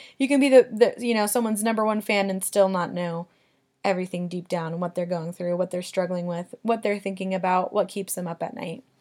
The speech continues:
So it's really, um, you really need to remind yourself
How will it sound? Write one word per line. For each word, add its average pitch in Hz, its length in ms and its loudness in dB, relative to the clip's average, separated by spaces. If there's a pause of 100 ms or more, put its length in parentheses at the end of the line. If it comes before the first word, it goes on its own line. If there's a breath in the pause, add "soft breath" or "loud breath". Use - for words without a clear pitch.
(1040 soft breath)
So 233 280 6
it's 214 260 2
really, 247 460 2 (1160)
um, 196 520 2 (760)
you 233 200 0
really 247 180 8
need 226 160 0
to 220 80 -6
remind 262 360 0
yourself 202 500 -2